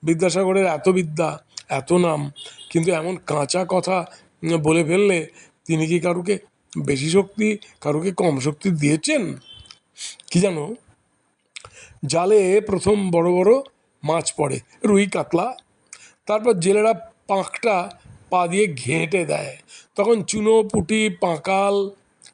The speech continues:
এইসব মাছ বেরোয়। একটু দেখতে দেখতে ধরা পড়ে। ঈশ্বরকে না জানলে ক্রমশ ভেতরকার চুনোপুটি বেরিয়ে পড়ে। শুধু পণ্ডিত হলে কি হবে?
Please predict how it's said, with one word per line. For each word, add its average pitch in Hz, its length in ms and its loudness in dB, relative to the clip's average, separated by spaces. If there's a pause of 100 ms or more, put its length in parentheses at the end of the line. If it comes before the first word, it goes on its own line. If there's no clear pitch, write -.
(120)
এইসব 156 280 -4
মাছ 160 360 -4
বেরোয়। 123 420 -6 (680)
একটু 226 460 0 (100)
দেখতে 180 440 0
দেখতে 226 480 -2
ধরা 156 400 -4
পড়ে। 147 320 -2 (1400)
ঈশ্বরকে 139 400 -6
না 131 360 -2
জানলে 139 640 -4 (680)
ক্রমশ 147 360 0
ভেতরকার 156 480 0
চুনোপুটি 160 840 -2 (540)
বেরিয়ে 131 260 2
পড়ে। 143 300 -4 (480)
শুধু 190 280 -2
পণ্ডিত 143 400 0
হলে 202 380 2 (320)
কি 254 180 2
হবে? 165 560 2